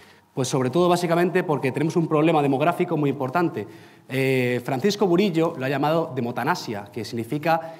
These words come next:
el inexorable proceso en el que el éxodo rural está haciendo que mueran nuestros pueblos, ¿no? Si nos pavoneamos de que España tiene esa riqueza cultural, eh, no podemos dejar que mueran estos pueblos con su riqueza,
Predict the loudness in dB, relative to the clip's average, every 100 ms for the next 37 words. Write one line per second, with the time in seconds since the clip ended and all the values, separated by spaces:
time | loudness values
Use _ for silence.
0 | -6 -2 -2 -2 -2 0 2 0 -2 -2
1 | -2 -2 -4 -6 -16 -20 _ _ _ -6
2 | -4 -2 -2 0 2 2 2 0 0 -2
3 | 0 -2 -2 0 0 0 -2 -4 -8 -8
4 | -8 -8 -8 -10 -12 -20 -20 -20 -20 _
5 | -4 -2 0 2 4 6 6 6 4 2
6 | 0 0 0 0 0 -2 -2 -2 -2 -2
7 | -2 -2 -2 -2 -8 -18 -20 _ _ -4
8 | 0 2 2 2 2 0 0 0 2 2
9 | 4 2 0 -4 0 2 2 -2 -8 -8
10 | -4 -2 -2 -2 -2 -2 -4